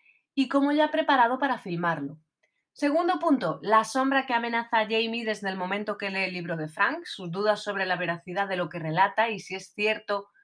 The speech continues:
que él cree firmemente que va a morir. A mí me transmitió mucha zozobra, dice Karma, no sabía que Diana había dicho que no moría.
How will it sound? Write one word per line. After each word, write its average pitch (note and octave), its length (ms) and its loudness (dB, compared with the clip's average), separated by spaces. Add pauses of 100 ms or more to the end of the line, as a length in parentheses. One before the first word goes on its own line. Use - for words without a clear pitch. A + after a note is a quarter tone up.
(1120)
que G#3+ 180 4
él G#3 160 0
cree A3+ 240 4
firmemente G#3+ 560 0
que G3 80 -2
va F#3 80 4
a - 20 2
morir. F#3 380 2
A C4 80 2
mí G#3+ 100 2
me A3 140 0
transmitió G3 500 0
mucha F#3 320 -6
zozobra, F#3 560 0
dice G#3 240 -6
Karma, F3 340 0
no A3+ 120 -4
sabía G#3+ 360 0
que G3+ 140 -2
Diana G3 360 4
había G3 200 2
dicho F3+ 260 -6
que F#3 80 -4
no F3+ 140 0
moría. F3+ 500 0